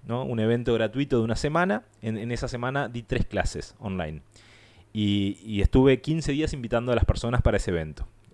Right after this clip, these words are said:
Ahora no me acuerdo cómo fue, creo que la Semana de la Alimentación Consciente se llamó. Y bueno, invitaba a la gente, invitaba a la gente, tal día empieza el evento.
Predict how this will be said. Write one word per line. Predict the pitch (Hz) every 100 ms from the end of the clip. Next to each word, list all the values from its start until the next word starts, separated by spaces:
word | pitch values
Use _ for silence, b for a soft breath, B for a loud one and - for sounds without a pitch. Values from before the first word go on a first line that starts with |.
| -
Ahora | 98 117
no | 107
me |
acuerdo | 92 110 110
cómo | 95 104
fue, | - 123
creo | 127 127
que | 117 95 -
la | 95
Semana | 101 113 117
de |
la | 101
Alimentación | 90 90 87 101
Consciente | 95 85 87 85 73
se | 82
llamó. | 82 78 - _ b b b b b b b b -
Y | 127
bueno, | 117 90 -
invitaba | 160 113 117 143
a |
la | 156
gente, | 190 202 180
invitaba | 139 151
a | 156
la |
gente, | 147 202 175
tal | 135
día | 139 156
empieza | 147 131 123
el | 107
evento. | 95 82 73